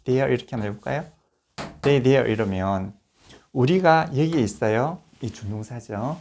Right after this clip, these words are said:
자, 그들은 거기에 있어요. 이런 거죠. 그러면 그렇게 할 수도 있고 이게 하나의 주어가 된다 그러면 여기 있는 우리들 거기에 있는 그들 이렇게 할 수가 있습니다.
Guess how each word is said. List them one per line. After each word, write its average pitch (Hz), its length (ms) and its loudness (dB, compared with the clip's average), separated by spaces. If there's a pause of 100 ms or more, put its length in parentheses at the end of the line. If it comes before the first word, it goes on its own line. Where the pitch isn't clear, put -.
자, 98 440 -4 (320)
그들은 180 440 4
거기에 170 300 -2
있어요. 113 480 0
이런 117 200 -2
거죠. 98 300 -10 (680)
그러면 143 540 0 (720)
그렇게 190 240 0
할 156 80 2
수도 156 220 -2
있고 131 560 4
이게 131 160 0
하나의 135 380 2
주어가 180 260 6
된다 120 280 4
그러면 101 540 0 (400)
여기 170 240 4
있는 113 340 2
우리들 110 680 0 (300)
거기에 156 260 0
있는 101 300 0
그들 123 360 -2
이렇게 - 200 -10
할 135 100 -12
수가 - 240 -16
있습니다. 110 600 -12